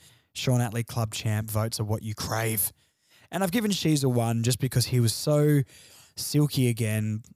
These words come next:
His possession is so good. He's so clean with the footy. Um, another thirty touches. Larkey's probably a bit stiff there.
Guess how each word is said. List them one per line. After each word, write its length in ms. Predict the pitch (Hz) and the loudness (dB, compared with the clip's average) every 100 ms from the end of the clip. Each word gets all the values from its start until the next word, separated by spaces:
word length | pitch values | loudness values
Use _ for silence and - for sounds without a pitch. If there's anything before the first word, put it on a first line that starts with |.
| - | -6
His 280 | 127 131 113 | -2 0 -2
possession 540 | - 135 131 139 123 | -2 0 2 0 0
is 100 | 113 | -2
so 300 | - 120 117 | 0 2 2
good. 340 | 110 107 107 | 0 0 0
He's 160 | 104 113 | 0 -2
so 200 | - 131 | 0 -2
clean 300 | - 127 120 | -2 -2 0
with 100 | 113 | 0
the 40 | |
footy. 420 | 113 - 113 110 - - - _ _ _ | -2 0 0 0 -2 -14 -20 _ _ _
Um, 580 | - 117 113 113 113 117 - - | -6 -4 -2 -2 -4 -8 -14 -4
another 300 | 143 139 127 | 0 2 2
thirty 260 | - 110 | 2 0
touches. 460 | 107 113 - 104 - | 0 -4 -4 -4 0
Larkey's 500 | 147 165 175 175 151 | 2 2 2 -2 -2
probably 280 | - 151 147 | -2 -2 -2
a 40 | |
bit 100 | 135 | -4
stiff 440 | - - 131 127 - | -6 -6 -4 -4 -4
there. 320 | 123 117 | -4 -2